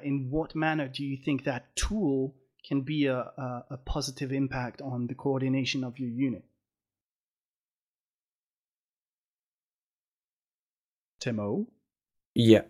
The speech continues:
Speaker 2: um, well,
Speaker 1: Oh, you
Speaker 2: Discord
Speaker 1: were, you were, like, <laughs>
Speaker 2: I was thinking.
Speaker 1: Okay, thinking about your an-, answer. Sorry, go ahead.
Speaker 2: Yeah, I was thinking, because our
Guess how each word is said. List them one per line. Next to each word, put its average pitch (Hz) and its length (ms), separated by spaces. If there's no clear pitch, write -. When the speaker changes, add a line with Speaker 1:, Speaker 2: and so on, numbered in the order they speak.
Speaker 2:
um, 117 560
well, 117 340
Speaker 1:
Oh, 143 60
you 143 200
Speaker 2:
Discord 135 220
Speaker 1:
were, 139 100
you 147 180
were, 147 140
like, 127 300
<laughs> 165 420
Speaker 2:
I - 60
was 131 240
thinking. 107 360
Speaker 1:
Okay, 139 380
thinking 147 400
about 131 260
your 135 160
an-, 123 180
answer. 120 360
Sorry, 120 380
go 143 160
ahead. 127 120
Speaker 2:
Yeah, 120 160
I 117 100
was 123 240
thinking, 120 340
because 120 380
our 123 540